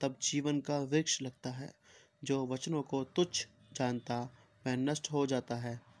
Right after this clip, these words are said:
परंतु आज्ञा के डरवैयों को अच्छा फल मिलता है। बुद्धिमान की शिक्षा जीवन का सोता है और उसके द्वारा लोगों को मृत्यु में फंदों से बचा सकते हैं।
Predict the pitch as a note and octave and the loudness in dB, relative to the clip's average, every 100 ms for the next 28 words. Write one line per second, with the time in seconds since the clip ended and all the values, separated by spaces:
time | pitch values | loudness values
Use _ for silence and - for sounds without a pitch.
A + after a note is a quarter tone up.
0 | - - D3 C#3+ - C#3 - C3+ D#3 D#3+ | -20 -4 -2 -2 -2 0 0 2 2 2
1 | D#3+ D#3 C#3 C3+ C3+ C3 C3 - D3 - | 2 2 2 0 2 2 2 -2 -4 -6
2 | - - - - - C3 - F3 E3+ D#3 | -18 -20 -20 -8 -4 0 4 4 4 2
3 | D3+ C3+ B2+ B2+ B2 B2 A#2+ - - - | 4 2 2 2 2 0 -6 -12 -20 -20
4 | - - C#3 C3+ C3+ C#3 C#3+ D#3+ D#3 E3 | -20 -6 -2 2 4 6 6 2 2 2
5 | C#3+ - D#3 - B2 A#2 B2 C3 C#3+ C#3+ | 2 0 0 2 4 2 0 0 2 0
6 | D3 D3+ D3+ C#3 A#2+ C3+ B2+ - - - | 0 -2 0 -4 0 2 2 -2 -8 -18
7 | - - C3+ C#3 C#3+ C3 - B2+ A#2+ B2+ | -20 -2 2 4 4 2 0 0 4 4
8 | C#3 C3 B2+ B2+ C3+ C3+ C3+ C#3 C3 A#2+ | 4 4 2 2 2 2 2 2 0 -2
9 | - - - - - - C#3 - D3+ D3 | -8 -18 -18 -20 -14 -4 -2 2 2 2
10 | D3+ - C#3 D3+ D3+ - B2+ C#3+ - - | 0 2 4 6 4 2 -4 -4 -8 -12
11 | - C3+ C3 D3+ D3+ - B2+ B2 A#2 | -4 -2 4 4 2 -2 0 0 -2